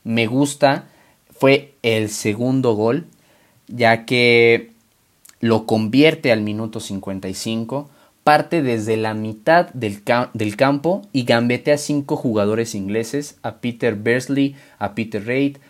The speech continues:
a Terry Butcher y, eh, a Terry Fenwick y al portero, Peter Shilton.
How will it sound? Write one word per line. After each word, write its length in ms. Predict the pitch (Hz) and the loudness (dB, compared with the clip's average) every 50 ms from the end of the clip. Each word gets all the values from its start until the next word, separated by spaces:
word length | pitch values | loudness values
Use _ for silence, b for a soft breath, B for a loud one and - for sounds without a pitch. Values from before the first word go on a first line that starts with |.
| b b | b b
a 100 | 107 98 | -8 -8
Terry 260 | 101 - 110 110 107 | -6 -4 -4 -4 -6
Butcher 560 | 110 113 131 143 143 139 - 156 156 156 156 b b b b b b b _ | -4 -4 -4 -4 -4 -4 -2 -2 -2 -4 -6 b b b b b b b _
y, 680 | - 120 117 113 113 113 113 113 113 113 113 110 110 - | -4 -2 0 0 0 0 0 0 0 0 0 -2 -4 -4
eh, 280 | - 110 110 107 107 107 - | -4 -2 -2 -2 -2 -2 -2
a 160 | 107 107 - | -2 -2 0
Terry 280 | - 123 123 123 117 110 | 0 0 0 0 -2 -2
Fenwick 480 | - 143 151 160 165 180 202 202 208 - | -2 0 0 0 0 -2 -4 -4 -6 -6
y 180 | 139 120 120 113 | -4 0 2 2
al 180 | 107 110 110 | 2 2 0
portero, 640 | - - 101 104 101 101 - 147 151 151 139 - - | -2 -2 -2 -2 -2 -2 0 2 4 4 4 2 0
Peter 260 | - 135 131 - 131 117 | -2 -4 -4 -4 -6 -8
Shilton. 560 | - - 143 143 143 139 139 104 95 98 | -4 -2 0 0 0 0 -2 -8 -10 -10